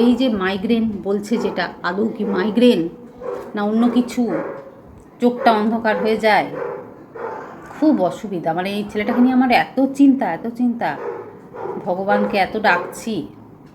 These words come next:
যে ছেলেটাকে একটু সুস্থ রাখো। দুদিন ঠিক থাকে, তো আবার তিন দিনের দিন কিছু না কিছু। স্কুল গেলেই টেনশন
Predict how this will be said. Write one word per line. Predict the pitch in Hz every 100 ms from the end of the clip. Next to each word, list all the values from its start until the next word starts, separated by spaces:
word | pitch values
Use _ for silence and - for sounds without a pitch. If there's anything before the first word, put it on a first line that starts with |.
| - -
যে | 185 180 - - - - - - - - - - - - -
ছেলেটাকে | 185 185 - 196
একটু | 226 -
সুস্থ | 202 - - 208
রাখো। | 175 - 190 - - - - - -
দুদিন | 240 240 269 269 269
ঠিক | 294 294 -
থাকে, | 302 302 208 -
তো | 165
আবার | 170 190 196 -
তিন | 180 180
দিনের | 180 165 214
দিন | 233 240
কিছু | - 196
না | 156 -
কিছু। | - - - - - - - - -
স্কুল | - 269 311 269
গেলেই | 262 285 349 -
টেনশন | 180 170 139